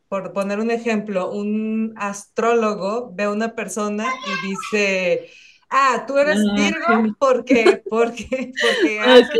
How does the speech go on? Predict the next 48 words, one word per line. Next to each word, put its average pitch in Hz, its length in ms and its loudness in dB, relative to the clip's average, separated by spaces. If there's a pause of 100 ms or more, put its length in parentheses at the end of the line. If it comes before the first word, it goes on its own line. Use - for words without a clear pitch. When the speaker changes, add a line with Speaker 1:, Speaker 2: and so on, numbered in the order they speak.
(120)
Speaker 2:
ya. 233 100 8
Speaker 1:
esto, 254 220 6
dices - 300 -4 (180)
aquello 254 440 2 (160)
o 220 160 -4
hablas 226 380 -6
así, 196 300 -14
¿no? 190 300 -6
Te 190 120 -6
vistes 202 420 -8
o 233 160 2
Speaker 2:
Ah. 220 60 2
Speaker 1:
lo - 120 0
que 196 120 -4
sea". 196 260 -2 (600)
Tú, 247 320 4
Speaker 2:
Ujú. 208 100 -4
Speaker 1:
no, 214 200 -2
no, 220 240 2
no 214 220 0
que, 262 240 -2
no 214 200 -2
es 233 180 -2
que 269 120 -6
esté 262 220 -2
comparando 226 640 -4
una 226 200 -8
con 226 200 -6
la 202 180 -4
otra 240 520 -6
y 254 340 0
Speaker 2:
Ujú. 220 180 -2
Speaker 1:
cada 190 260 -2
una 202 200 -2
la 202 140 0
suya, 226 260 -2
pero 214 180 -2
por 214 160 -4
decir, 240 640 -2
este, 208 420 -6
tú, 233 360 -8 (100)
tú 247 240 -2
sabiendo 254 720 0
y 247 100 0
manejando 226 840 -4
los 208 380 -12
datos 196 380 -6
que - 320 -10